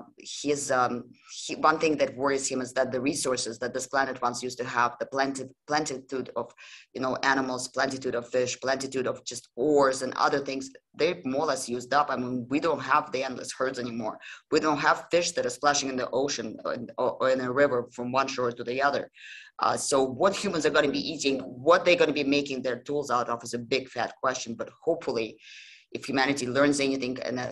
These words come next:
y-, you know, incorporates these experience of these Aborigine people and other peoples who are much more, <sighs> much more experienced, uh, at living on this planet than our very new budding, uh, modern society with its breaking down of kinship ties and everything else,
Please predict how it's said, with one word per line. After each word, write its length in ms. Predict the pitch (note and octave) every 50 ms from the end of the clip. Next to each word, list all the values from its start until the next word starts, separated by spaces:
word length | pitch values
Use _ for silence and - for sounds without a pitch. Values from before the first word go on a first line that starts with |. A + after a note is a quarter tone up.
| -
y-, 80 | A#2+ A#2+ B2 - _ -
you 80 | A#2+
know, 140 | A#2+ B2 B2
incorporates 600 | B2 A#2+ - - C#3 C#3 D3 D3 C#3 C3 C3+ -
these 200 | - C3 A#2+ A#2+
experience 480 | A#2 - - - C3 C3 B2 A#2+ A#2 A#2
of 100 | A2+ A#2
these 160 | B2+ A#2+ B2
Aborigine 560 | B2 B2 C3 B2 B2+ C3 B2+ B2 B2 B2 A#2+
people 300 | B2 B2 A#2 B2 A2+ A#2+
and 100 | A#2+ A2 -
other 400 | E2+ B2+ C3+ C3 B2 B2 A#2+ - - - - - _ -
peoples 360 | C3+ C3 C3+ B2 A#2+ B2 -
who 180 | - - A#2 A2+
are 80 | A2+
much 380 | A#2+ A#2+ B2 C3 B2+ - - B2
more, 360 | B2+ B2 A#2+ A#2+ A#2 - - - - - - -
<sighs> 220 | - - _ _ -
much 320 | B2 D3+ E3 F3 E3+ -
more 140 | F3 E3+ E3
experienced, 540 | C#3+ - - - - F#3+ F#3+ F3 D3+ - -
uh, 140 | B2 F2 D#2 - - -
at 160 | - C#3 C#3 C3+
living 400 | C#3+ D3 D#3+ E3+ E3 B2+ A#2 -
on 120 | C3 B2
this 120 | A#2+ -
planet 420 | - - C#3+ C#3 C3 B2 A2 - - _ - - - - _ -
than 160 | C#3 C#3 C#3
our 100 | C3 B2+
very 300 | B2+ C3+ C#3 C3+ C3 C3
new 300 | B2+ C3 C3+ C#3 C3+ B2+
budding, 460 | - - C#3+ C3+ C3 C3 B2+ B2 A#2 A#2+ A#2+
uh, 120 | A#2 A#2
modern 440 | A2+ A#2+ B2 C3 C3 C3+ C3 B2 B2
society 560 | B2 - B2 B2 - C#3 C3+ C3 C3 B2+ B2
with 220 | A#2 A2+ B2 A#2 B2
its 220 | A#2+ A#2+ - - - -
breaking 400 | C#3 C3+ C3 C3 - B2+ B2+ A2+
down 240 | B2+ B2+ B2+ B2 A#2
of 140 | A#2 - -
kinship 440 | - B2+ B2 B2 - A#2+ - - _
ties 300 | - A#2+ A#2+ A2+ A#2 A#2
and 100 | A#2 A2+
everything 400 | - B2 A2+ B2 A#2+ A#2 A#2 B2
else, 280 | B2 B2 A#2 A#2 - -